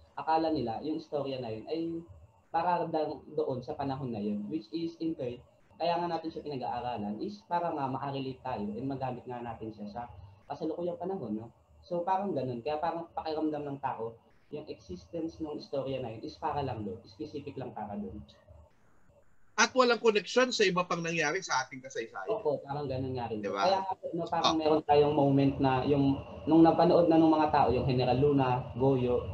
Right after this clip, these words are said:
Speaker 1: parang nakita nila na parang Marvel Cinematic Universe yung dati. Ah, connected pala sila sa isa't isa. Parang ganun.
Speaker 2: Yes. So,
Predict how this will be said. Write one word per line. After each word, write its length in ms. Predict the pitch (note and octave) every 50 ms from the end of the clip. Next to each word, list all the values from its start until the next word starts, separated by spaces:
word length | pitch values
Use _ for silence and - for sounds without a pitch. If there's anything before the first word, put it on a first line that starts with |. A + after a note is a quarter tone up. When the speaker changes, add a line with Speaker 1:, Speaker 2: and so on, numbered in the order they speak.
| - -
Speaker 1:
parang 240 | - D#3 E3 F3 F3
nakita 320 | E3+ E3 E3 D#3 D#3 D#3
nila 240 | D#3 D#3 D3+ D3+ C#3+
na 80 | C#3
parang 240 | C#3 D3+ D3+ D#3+ D#3+
Marvel 360 | D#3 D#3 D3+ D3+ C#3+ D3 C#3+
Cinematic 560 | - - D#3 C#3+ C#3+ C#3 C#3 C3+ B2+ - C#3 -
Universe 420 | C#3 C3+ C3+ C3+ B2 C3 C3+ C3+
yung 120 | - B2 A2+
dati. 200 | A#2 A#2 - D3 - - - - -
Ah, 160 | - - C4+ C4+
connected 480 | C4 B3 A#3+ A#3+ A3 - A#3 G#3+ G#3
pala 160 | G#3 A3 A3
sila 240 | A3 G#3+ A3 G#3 G#3
sa 120 | G#3 G#3 -
isa't 280 | - - G3 - -
isa. 440 | - E3 - - D#3+ E3 E3 D#3+ D#3
Parang 200 | D#3 D3 D3+ D3+
ganun. 360 | C#3 B2 A2+ A#2 A#2 A2+ A#2 - - - - - - - _ _ _ _ _ - - _ _ - _ _ _ _ _ _ -
Speaker 2:
Yes. 760 | G2 F#2+ G2 G2+ G#2+ A#2 A#2+ A#2 A2 G#2 - - - - - _ _ _ _ _ - - - - - -
So, 280 | - - A#3+ F#3 -